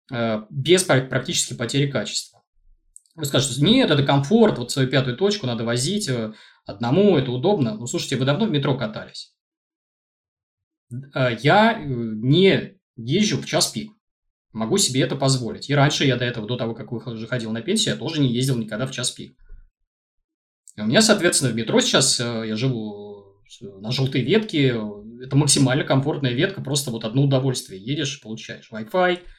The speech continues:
чистенькие вагоны аккуратные, дышать нормально можно. Замечательная ветка. Я в основном, ну, вот ей пользуюсь.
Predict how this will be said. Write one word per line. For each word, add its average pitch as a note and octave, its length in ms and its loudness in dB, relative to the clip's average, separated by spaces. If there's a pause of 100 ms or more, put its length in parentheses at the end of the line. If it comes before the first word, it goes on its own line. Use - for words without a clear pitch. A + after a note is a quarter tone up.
(180)
чистенькие A2+ 480 -4
вагоны D3+ 380 0
аккуратные, C3+ 540 0
дышать - 340 -4
нормально C3 440 0
можно. G#2+ 360 -8 (960)
Замечательная C3 640 2
ветка. A2+ 440 -6 (920)
Я B2 120 0
в C#3+ 40 4
основном, C3+ 400 4
ну, A#2+ 120 0
вот A2+ 120 -4
ей C3 200 4
пользуюсь. - 680 -6